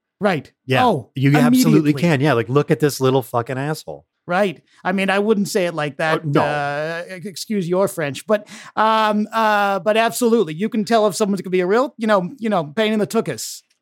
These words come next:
Speaker 2: I think it's exciting for kids to get into gymnastics now, what with Simone Biles and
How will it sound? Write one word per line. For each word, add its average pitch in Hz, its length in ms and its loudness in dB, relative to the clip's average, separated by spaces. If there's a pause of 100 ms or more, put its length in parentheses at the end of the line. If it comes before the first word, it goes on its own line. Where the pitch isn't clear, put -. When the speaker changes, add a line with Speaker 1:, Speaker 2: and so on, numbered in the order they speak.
(180)
Speaker 2:
I 156 80 4
think 269 240 2
it's - 120 2
exciting 139 340 2
for 117 100 2
kids 120 260 2
to 123 100 0
get 117 240 0
into 120 260 -2
gymnastics 107 600 -4
now, 110 180 -2
what 107 180 0
with 101 160 -6
Simone 113 500 -2
Biles 107 520 -2
and 101 180 -8